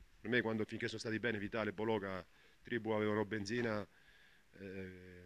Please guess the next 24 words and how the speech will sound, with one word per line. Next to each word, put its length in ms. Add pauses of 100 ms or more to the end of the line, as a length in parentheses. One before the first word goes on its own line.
(320)
hanno 140
fatto 240
molto 320
bene. 260
Poi 120
è 20
normale, 260
sono 120
giocatori 260
che 80
hanno 80
giocato 320
poco, 560
non 260
tengono 340
novanta 280
minuti, 460
e, 200 (680)
però, 200 (220)
però 160
bene, 280
hanno 100
fatto 220
bene. 340